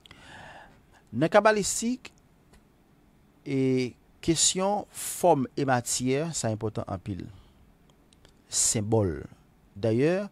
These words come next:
pa gen kabalistik san senbòl, donk yon moun k ap entèpele yon sen, yon,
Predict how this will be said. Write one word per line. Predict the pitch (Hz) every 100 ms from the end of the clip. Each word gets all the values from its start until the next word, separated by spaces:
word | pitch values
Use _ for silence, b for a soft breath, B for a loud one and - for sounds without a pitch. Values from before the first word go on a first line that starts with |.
| b b b _
pa | - 110
gen | 120
kabalistik | - 123 117 113 - 143
san | - 110
senbòl, | 113 117 107 85 - - _ _ _ _ B B B B B B B
donk | - - -
yon | 170
moun | 190 190 170
k | 151
ap | -
entèpele | 147 135 123 123 110
yon | 101 98
sen, | - 143 -
yon, | 113 101 98